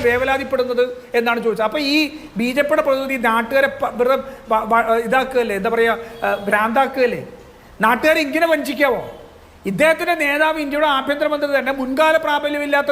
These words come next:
നിയമമാണ് വഖഫ് ഭേദഗതി നിയമം എന്ന് പറയുമ്പോൾ അതെങ്ങനെയാ മുനമ്പത്ത് പ്രശ്നം പരിഹരിക്കാൻ കഴിയുന്നത്?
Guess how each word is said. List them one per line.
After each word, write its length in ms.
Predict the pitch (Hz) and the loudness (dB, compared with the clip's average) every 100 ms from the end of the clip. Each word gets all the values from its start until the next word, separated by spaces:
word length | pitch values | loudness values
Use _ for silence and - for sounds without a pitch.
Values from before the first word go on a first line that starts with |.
| 277 | -4
നിയമമാണ് 500 | 254 269 277 247 202 127 - - - | -4 -2 0 0 -2 -8 -16 -20 -2
വഖഫ് 320 | 226 226 277 269 | -2 0 -2 2
ഭേദഗതി 360 | 269 269 262 262 | 2 2 -2 -2
നിയമം 260 | 240 240 247 | -2 0 0
എന്ന് 120 | 247 233 | 0 0
പറയുമ്പോൾ 400 | 214 190 175 190 - - - | 0 0 0 -2 -4 -12 -2
അതെങ്ങനെയാ 440 | 269 277 277 302 285 233 | 2 2 2 0 0 -2
മുനമ്പത്ത് 400 | 233 247 277 285 | -4 -2 -2 0
പ്രശ്നം 260 | 269 269 262 | -2 -2 -2
പരിഹരിക്കാൻ 360 | 247 247 240 247 | 0 -2 -2 0
കഴിയുന്നത്? 300 | 240 240 | 0 -2